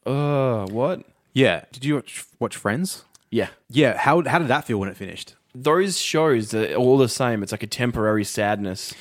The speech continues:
Speaker 1: But I think it's mainly your, you, you're, you're feeding off the, the actors'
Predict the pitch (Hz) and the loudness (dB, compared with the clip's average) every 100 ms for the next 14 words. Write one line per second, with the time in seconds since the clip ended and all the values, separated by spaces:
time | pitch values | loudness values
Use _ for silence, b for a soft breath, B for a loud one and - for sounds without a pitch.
0 | B B B B 127 127 147 131 117 120 | B B B B 4 4 2 0 0 0
1 | 117 120 117 104 110 110 110 107 104 B | 2 2 0 -2 0 2 4 4 2 B
2 | B B B 110 113 120 117 113 - 120 | B B B 2 4 4 4 2 2 2
3 | 117 113 107 - 98 82 - - 101 98 | 2 2 -2 -4 -4 -4 -8 -8 -2 -2
4 | 110 123 113 - - | -2 -4 -4 -6 -12